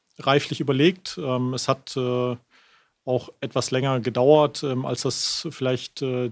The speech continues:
die Öffentlichkeit, ähm, auch erwartet hat. Wichtig, ähm, ist, glaube ich, schon auch zu betonen, dass wir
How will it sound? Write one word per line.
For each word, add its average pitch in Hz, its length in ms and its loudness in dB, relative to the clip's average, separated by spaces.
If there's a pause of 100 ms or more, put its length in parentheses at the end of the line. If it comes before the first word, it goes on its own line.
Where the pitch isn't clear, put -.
(120)
die 131 80 -6
Öffentlichkeit, 123 680 -4
ähm, 120 240 -6
auch 123 140 -6
erwartet 120 440 -2
hat. 131 240 -2 (120)
Wichtig, 147 400 0
ähm, 131 520 0 (920)
ist, - 220 -6
glaube 131 240 2
ich, 120 100 -2
schon 139 260 -2
auch 139 140 -2
zu - 100 -8
betonen, 127 520 0
dass 120 180 -2
wir 123 460 0